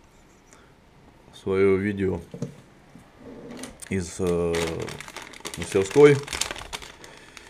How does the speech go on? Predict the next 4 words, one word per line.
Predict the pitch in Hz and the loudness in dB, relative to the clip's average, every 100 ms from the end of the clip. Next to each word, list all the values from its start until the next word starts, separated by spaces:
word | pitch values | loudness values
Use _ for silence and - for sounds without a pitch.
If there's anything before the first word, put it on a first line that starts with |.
| - - - - - | -20 -20 -20 -20 -12
Опять, | - 90 - 107 - - - - - 90 | -4 0 8 8 6 -2 -12 -14 -10 -6
э, | 85 85 85 85 - | -2 -2 -2 -4 -2
оно | 98 98 | 0 0
будет, | 92 95 90 82 | 0 0 0 -2